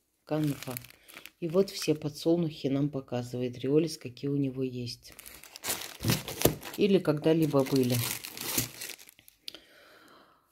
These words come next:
Красавец. Ветер в гриве. Каждый раз я его показываю.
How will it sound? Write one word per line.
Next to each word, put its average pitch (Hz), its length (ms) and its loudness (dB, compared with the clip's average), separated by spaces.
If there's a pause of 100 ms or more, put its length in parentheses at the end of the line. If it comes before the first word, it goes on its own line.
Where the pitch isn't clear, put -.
(500)
Красавец. 143 720 4
Ветер 160 400 8
в 147 100 4
гриве. 202 380 8
Каждый 151 340 6
раз 151 220 6
я 147 140 8
его 139 180 6
показываю. 165 1080 6